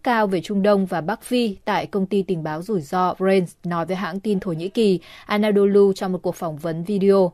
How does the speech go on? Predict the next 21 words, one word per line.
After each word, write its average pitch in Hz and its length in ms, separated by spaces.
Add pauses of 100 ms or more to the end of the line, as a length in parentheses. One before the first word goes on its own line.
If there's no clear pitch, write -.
(320)
một 240 220
khi 254 320
Khan 220 200 (100)
Yunis 233 300
thất 285 160
thủ, 190 260 (260)
Rafah 247 440
sẽ 214 180
là 226 120
nơi 185 200
tiếp 247 180
theo. 208 240 (380)
Đó 196 160
cũng 220 200
sẽ - 200
là 247 140
một 175 160
chiến 170 180
dịch 196 180
dọn 165 220
dẹp, 180 260